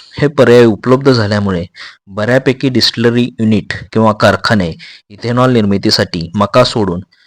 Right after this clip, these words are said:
इतर धान्य किंवा तांदूळ हे पर्याय म्हणून बघत आहेत. तसं मी पाहायला गेलं तर तांदळापासून, एक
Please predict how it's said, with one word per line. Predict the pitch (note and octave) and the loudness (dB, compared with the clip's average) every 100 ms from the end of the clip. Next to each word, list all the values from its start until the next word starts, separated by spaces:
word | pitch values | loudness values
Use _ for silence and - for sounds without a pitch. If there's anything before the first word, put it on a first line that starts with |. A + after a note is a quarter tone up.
| _ - | _ -20
इतर | G#2+ D3 D3 | -8 0 2
धान्य | B2+ A2 G#2 F#2 G2 - | 2 0 0 -2 -4 -2
किंवा | G#2+ A2+ A2+ | 0 0 0
तांदूळ | A2 G2 G2 F2+ - _ - | 0 0 -2 -4 -8 _ -16
हे | |
पर्याय | G#2+ G#2+ G2 F#2+ | -8 -4 -4 -2
म्हणून | F#2 F2+ E2+ | -4 -4 -4
बघत | D2+ C#2 C#2 | -4 -6 -10
आहेत. | C2+ - _ _ _ _ D3+ | -12 -14 _ _ _ _ -8
तसं | - F3+ | -2 0
मी | |
पाहायला | E3 D#3 C#3 D3 | 0 0 2 2
गेलं | C#3+ C3+ G2 G#2+ - _ | 4 2 0 -4 -8 _
तर | C3+ - | -16 -6
तांदळापासून, | B2+ A#2 C#3 D3+ C3+ - G2+ A2+ | -2 2 2 4 0 0 -8 -6
एक | A#2+ C#3 | -4 -4